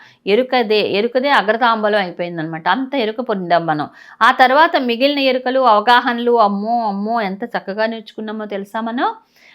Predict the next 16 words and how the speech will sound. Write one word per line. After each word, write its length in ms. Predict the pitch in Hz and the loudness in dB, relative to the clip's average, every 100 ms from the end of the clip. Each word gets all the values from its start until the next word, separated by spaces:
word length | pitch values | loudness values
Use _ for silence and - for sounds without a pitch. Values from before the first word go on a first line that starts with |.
| - | -4
మన 160 | 208 233 | -2 2
అదృష్టవంతులం 920 | 190 208 240 269 330 277 214 208 202 | 0 0 -8 -8 -6 -6 -4 -6 -6
ఫ్రెండ్స్, 420 | 202 202 196 185 | -6 -6 -8 -10
ఇంత 240 | 190 233 | -10 -8
చక్కగా 480 | 247 247 208 262 285 | -8 -8 -6 -6 -4
మనం 260 | 285 254 240 | -2 -2 -2
ఆ, 140 | 214 | 0
ఈ 240 | 208 214 208 | 0 0 -2
అసెన్షన్ 480 | 202 277 277 277 | -2 -6 -8 -8
మార్గంలో 600 | 254 208 202 214 220 339 392 - _ | -4 -2 -2 -4 0 0 0 -12 _
కొనసాగుతున్నాం. 800 | 202 185 185 202 180 180 170 165 - - _ | 0 0 0 0 0 -6 -10 -10 -14 -20 _
టొబయాస్ 500 | 269 269 359 370 359 285 | 2 4 4 2 -2 0
బతికున్న 420 | 247 254 330 311 | 0 0 -2 0
రోజుల్లో 440 | 285 277 277 277 | 0 0 0 0
మాస్టర్స్ని 720 | 247 208 233 - 294 285 269 | 0 0 0 -2 -6 -6 -4
ఆశ్రయించేవాళ్ళు, 1080 | 202 214 - 262 247 240 202 185 165 151 | -2 -2 -4 -4 -4 -2 2 4 2 0